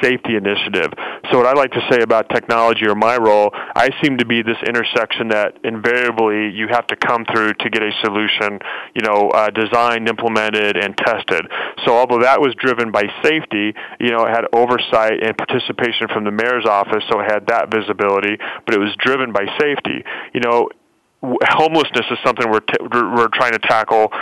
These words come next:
as a region using better analytics and getting people to the right resources. You know, I'm involved from that, uh, E D M, uh, analytic perspective, but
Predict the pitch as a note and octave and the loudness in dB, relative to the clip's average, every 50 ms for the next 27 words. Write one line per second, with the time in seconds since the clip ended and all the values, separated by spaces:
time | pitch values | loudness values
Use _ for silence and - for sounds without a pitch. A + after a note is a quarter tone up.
0 | - - - _ _ - B2 A#2 G#2+ G#2+ G#2 G#2 A2+ B2 B2+ C3 A#2+ A#2 A2+ A2 | -12 -14 -18 _ _ 0 0 2 2 0 0 0 0 0 2 2 0 0 -2 -2
1 | A2 A2+ A#2 A2+ G#2+ A2 G2+ G2+ A#2 A2 A2 F2+ - A2 A2 G#2+ G#2 G#2+ A2 A2+ | -2 -4 -4 -2 -4 -4 -2 -2 0 0 0 0 0 0 0 0 2 2 2 2
2 | G#2+ G#2 G2+ - - G#2+ G#2 G#2 - - A#2+ A#2 A2+ A2+ G#2+ G#2 - - A#2+ A2+ | 2 0 -2 -4 -6 -6 -8 -6 -4 -2 -2 -2 -2 -4 -6 -8 -8 -6 -6 -4
3 | - A2+ G#2+ G#2 - - A2 G#2 G#2 G#2 G2+ D2+ D#2+ A#2 A#2+ B2 - G#2+ F2+ E2 | -2 -2 -4 -2 -4 -2 -2 0 2 0 0 0 -2 -2 -2 -2 -2 -2 -2 -2
4 | - D#2 D2+ D2+ - - - - - - _ _ _ _ _ _ _ _ _ - | -2 -2 -4 -4 -6 -10 -14 -20 -20 -20 _ _ _ _ _ _ _ _ _ -6
5 | - B2 A2+ A2 G#2+ - - - - - - C3+ D3 D#3 C3+ A2+ B2 B2 B2 B2 | -2 0 0 0 0 -2 -6 -8 -6 -2 -2 0 0 0 0 2 4 4 6 6
6 | A2+ - B2+ A#2 A2+ A2 A2 G#2+ G#2 - - A#2 A2 G#2 G#2 G2+ G2+ G2+ - - | 4 2 0 0 2 2 2 2 0 0 0 2 2 4 4 4 4 4 2 2
7 | B2+ B2 A#2+ A#2 A#2 A2+ A2+ A2+ A2 A2 A2+ A2 G#2+ - A2 G#2+ G#2+ - A#2+ A#2 | 2 2 4 4 2 2 2 2 0 0 -2 -2 0 2 2 4 4 2 2 2
8 | G#2+ G#2 G#2+ A#2+ C3 C3+ A#2+ - - - - - - - - - A2+ G#2 - - | 2 2 4 4 4 2 2 -2 -4 -8 -6 -6 -4 -4 -2 0 0 0 0 0
9 | A2 G#2+ G#2+ G2 - - - - - - - _ _ - - A#2+ A2+ G#2 - | 0 0 0 -2 -4 -10 -10 -10 -12 -12 -16 _ _ 0 2 2 2 0 -4